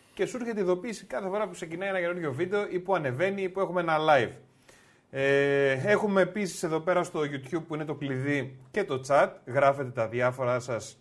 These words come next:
σας βλέπουμε. Και εδώ έχει βάλει και ένα γκάλουπ σήμερα ο Χρήστος.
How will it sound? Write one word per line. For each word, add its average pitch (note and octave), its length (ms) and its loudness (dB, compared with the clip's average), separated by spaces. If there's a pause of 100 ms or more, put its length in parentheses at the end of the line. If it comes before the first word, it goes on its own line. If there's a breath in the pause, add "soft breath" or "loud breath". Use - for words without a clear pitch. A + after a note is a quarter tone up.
(760)
σας A2+ 260 -2
βλέπουμε. C#3+ 600 -2 (480 soft breath)
Και F#3+ 320 6
εδώ F#3 180 4
έχει F#3 160 4
βάλει G3 200 6
και G3 80 4
ένα F3+ 140 6
γκάλουπ D3 380 6
σήμερα A#2+ 320 2
ο G#2+ 40 2
Χρήστος. D#3 640 -4